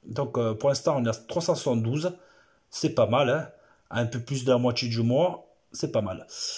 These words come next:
Donc, euh, voilà, mes amis, j'espère que vous aurez compris ce tableau. Si vous avez des questions, ben, marquez-moi-le, hein, ben, en dessous de la vidéo, hein, qu'on puisse en discuter. J'espère que, que ce petit tableau, euh, vous plaît, euh, si vous avez déjà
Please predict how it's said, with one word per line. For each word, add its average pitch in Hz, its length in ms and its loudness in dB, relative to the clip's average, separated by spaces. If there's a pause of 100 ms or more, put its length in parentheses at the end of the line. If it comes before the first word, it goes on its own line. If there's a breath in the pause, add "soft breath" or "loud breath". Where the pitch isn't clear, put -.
(240 loud breath)
Donc, 156 300 2
euh, 127 800 8
voilà, 170 240 6
mes 151 160 0
amis, 160 140 2
j'espère 143 360 0
que 170 80 -2
vous 156 120 0
aurez 160 160 2
compris 170 300 2
ce 143 420 2
tableau. 156 500 4
Si 165 320 -4
vous 147 120 0
avez 143 160 0
des 143 160 0
questions, 143 560 0 (440 loud breath)
ben, 113 120 0
marquez-moi-le, 135 1000 2
hein, 113 80 4
ben, 113 160 2
en 117 40 2
dessous 117 200 -6
de 131 80 2
la 117 100 4
vidéo, 120 540 2
hein, 160 80 0
qu'on 113 140 -4
puisse - 160 -6
en 120 40 0
discuter. 113 500 -4
J'espère 120 340 -4
que, 110 280 0 (800 loud breath)
que 123 120 0
ce 117 160 -4
petit 120 240 -6
tableau, 127 500 2
euh, 110 80 4
vous 117 180 -4
plaît, 135 400 2
euh, 110 400 0
si - 160 -6
vous 120 120 -2
avez 120 220 2
déjà 117 480 0